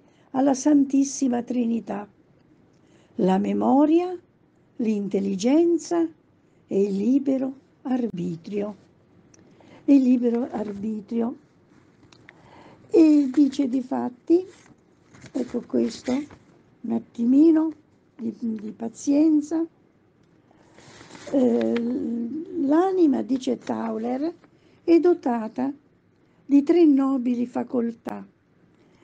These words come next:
che si possono rifare alla Santissima Trinità, come la memoria, l'intelligenza e il libero arbitrio. Il libero arbitrio.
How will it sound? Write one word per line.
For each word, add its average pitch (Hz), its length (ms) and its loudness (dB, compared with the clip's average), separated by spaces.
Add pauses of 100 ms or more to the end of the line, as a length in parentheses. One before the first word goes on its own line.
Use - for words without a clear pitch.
(260)
che 330 140 6
si 330 220 -2
possono 277 520 0
rifare 240 680 -4 (340)
alla 240 220 -2
Santissima 233 800 -2
Trinità, 233 760 -4 (920)
come 202 320 -2
la 208 140 -2
memoria, 247 800 0 (640)
l'intelligenza 247 1300 0 (400)
e - 140 -2
il 202 180 -2
libero 294 640 2 (300)
arbitrio. 208 1080 -4 (1500)
Il 262 160 4
libero 240 360 0
arbitrio. 220 640 -8